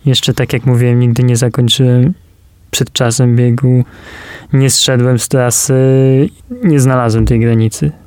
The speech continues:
Po prostu. Cały czas przesuwam. Wiem, że nie jestem szybki, żeby sobie biegać po dziesięć kilometrów. Nigdy tak nie będę szybki.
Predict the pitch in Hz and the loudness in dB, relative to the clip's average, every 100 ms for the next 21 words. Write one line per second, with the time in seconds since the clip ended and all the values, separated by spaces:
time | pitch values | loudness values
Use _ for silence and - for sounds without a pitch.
0 | - - - - - - - _ - 139 | -20 -20 -20 -20 -20 -20 -20 _ -10 -2
1 | 120 113 - 170 170 - _ _ - - | -2 -2 -6 -10 -10 -16 _ _ -20 -20
2 | _ - - 135 131 127 131 - - - | _ -12 -4 0 0 0 -2 -4 -4 -2
3 | 139 127 131 123 - - - - - - | 0 2 2 0 -2 -20 -20 -20 -20 -14
4 | - 131 147 156 139 135 131 117 - - | -4 0 2 2 2 2 2 0 -2 -2
5 | 113 - - 139 - 131 135 127 - 135 | -2 0 0 0 0 2 2 2 2 2
6 | 127 123 123 120 - - 123 120 - - | 2 2 2 0 -4 -4 -2 0 -2 -4
7 | - 120 117 113 127 113 - - 123 117 | -2 0 0 0 0 -2 -4 -2 0 2
8 | 117 110 123 - 131 135 143 143 143 - | 0 0 -2 0 2 2 2 2 2 0
9 | 143 - 139 131 | -2 -2 0 0